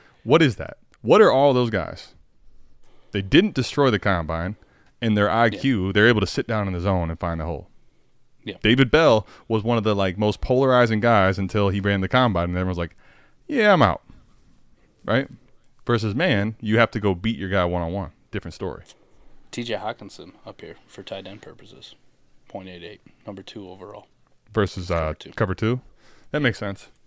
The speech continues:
Speaker 1: I mean, not that he's not athletic, but he's really good at finding holes in defense.
Speaker 2: Uh, cover three, Tyreek Hill. Imagine that. Uh, Jefferson,
Speaker 1: I mean
Speaker 2: Nico, A J Brown,
Speaker 1: <laughs> Imagine
Speaker 2: Sam Laporta.
Speaker 1: Imagine that. Oh, Sammy. Sammy Ballgame, cover three.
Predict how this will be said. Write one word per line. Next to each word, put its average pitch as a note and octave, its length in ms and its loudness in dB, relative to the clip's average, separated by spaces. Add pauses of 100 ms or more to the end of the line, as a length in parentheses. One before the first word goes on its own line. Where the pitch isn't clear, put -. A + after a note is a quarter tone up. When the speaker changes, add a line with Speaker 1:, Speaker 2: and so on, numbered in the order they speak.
(180)
Speaker 1:
I B2+ 40 -2
mean, C#3 180 2
not D3+ 160 4
that C#3 80 2
he's A#2+ 100 4
not A#2 140 6
athletic, F#2+ 460 0
but D#2 220 -6
he's G2+ 360 -4
really F#2 280 -4
good E2 220 -8
at - 80 -16
finding E2 240 -8
holes D#2+ 240 -6
in E2 220 -8
defense. E2+ 440 -10 (920)
Speaker 2:
Uh, G#2+ 360 -10
cover C#3 220 -10
three, A2+ 340 -12 (360)
Tyreek F#2+ 260 -14
Hill. F#2 220 -12 (280)
Imagine F2+ 260 -18
that. E2 200 -18 (580)
Uh, F#2 220 -18 (220)
Jefferson, G#2 460 -8
Speaker 1:
I G2 40 -12
mean F#2+ 100 -14
Speaker 2:
Nico, G#2 240 -10 (320)
A G#2+ 60 -16
J G2 160 -18
Brown, G2+ 400 -18 (220)
Speaker 1:
<laughs> - 220 -20
Imagine - 720 -10
Speaker 2:
Sam G2+ 160 -8
Laporta. G#2 480 -8 (500)
Speaker 1:
Imagine F#2 320 -8
that. F2+ 220 -8
Oh, A#2 160 0
Sammy. D#3+ 480 -4
Sammy C#3+ 240 -6
Ballgame, F3 380 -4
cover C#3+ 220 0
three. G3+ 280 -4